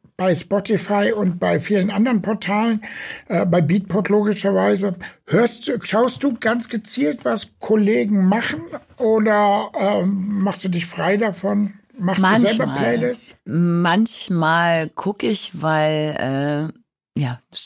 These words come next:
Speaker 2: aus Interesse, aus Neugier und auch mal, damit man aus seiner eigenen Blase mal so ein bisschen rauskommt. Ähm, wenn man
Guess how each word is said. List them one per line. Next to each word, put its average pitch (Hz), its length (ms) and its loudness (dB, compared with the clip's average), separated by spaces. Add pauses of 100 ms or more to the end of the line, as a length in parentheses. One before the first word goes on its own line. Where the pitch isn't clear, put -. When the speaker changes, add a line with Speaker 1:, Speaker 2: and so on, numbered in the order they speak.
Speaker 2:
aus 151 160 0
Interesse, 165 500 2
aus 143 160 2
Neugier 170 680 4
und 147 320 -2
auch 139 160 0
mal, 135 340 0
damit 131 380 -2
man 160 100 -2
aus 143 120 -2
seiner 147 260 -2
eigenen 147 260 2
Blase 147 320 2
mal 139 160 2
so 139 80 2
ein 135 60 -6
bisschen 139 220 0
rauskommt. 180 600 0 (720)
Ähm, 151 460 4
wenn 151 200 -2
man 151 180 2